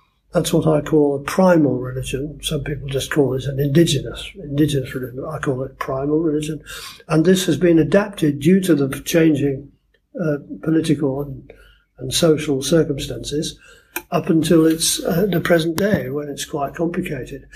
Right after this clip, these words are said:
And the moderate Shinto, uh, leaders are quite happy with that understanding. They,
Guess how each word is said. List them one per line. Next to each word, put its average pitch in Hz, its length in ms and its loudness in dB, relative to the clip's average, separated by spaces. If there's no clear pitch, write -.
And 160 360 2
the 170 220 0
moderate 202 580 2
Shinto, 147 760 0
uh, 135 200 -6
leaders 151 640 0
are 165 180 0
quite 196 260 2
happy 214 340 0
with 135 200 -2
that - 220 -10
understanding. 135 720 -4
They, 151 320 0